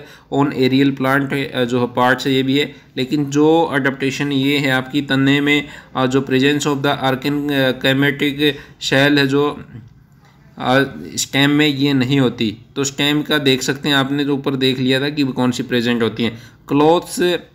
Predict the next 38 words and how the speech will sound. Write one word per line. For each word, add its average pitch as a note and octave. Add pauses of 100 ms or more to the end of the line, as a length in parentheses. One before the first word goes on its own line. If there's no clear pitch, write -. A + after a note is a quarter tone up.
(280)
obtained D#3+
from D#3 (100)
cellulose C#3+ (160)
are, A#2+ (1800)
जो D#3
सेलुलोज D#3
से E3+
को-, D3+
अ, C#3+
हमें C#3
जो C3+
प्रेज-, C3+
मिलते C3
हैं, C#3 (180)
कपड़े C#3
मिलते C#3
हैं, C#3+
वो C#3+
कौन C#3
से C#3
कौन C#3
से C3+
होते C#3
हैं? C#3+
वो D3
स-, C#3+
कॉटन C3+
और C3+
रेयॉन B2+
है, C3+ (360)
कॉटन C#3
और C3
रेयॉन A#2+ (300)
ये C3+
होते A#2+
हैं, G#2+
ठीक D#3
है। -